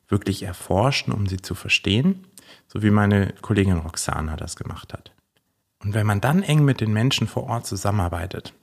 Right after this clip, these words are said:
dann kann man solche Konflikte sehr gut entschärfen. Sowohl die Lebensräume als auch die Konflikte werden wir im Frankfurter Zoo in Zukunft noch stärker erleben können,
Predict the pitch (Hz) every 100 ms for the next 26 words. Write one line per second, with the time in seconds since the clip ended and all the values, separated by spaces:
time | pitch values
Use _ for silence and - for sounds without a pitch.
0 | _ _ 113 135 120 110 104 98 92 92
1 | 92 95 92 82 85 85 85 - 85 80
2 | - - - - _ _ _ _ _ _
3 | _ _ _ _ _ _ _ _ _ _
4 | _ _ 104 104 127 123 107 127 175 -
5 | 143 147 160 160 143 127 123 117 113 -
6 | 107 - 113 - 90 85 87 87 90 90
7 | 101 98 98 92 - 113 95 107 104 98
8 | - 95 110 120 - - 107 110 - 98
9 | 95 92 95 87 - 82 85 98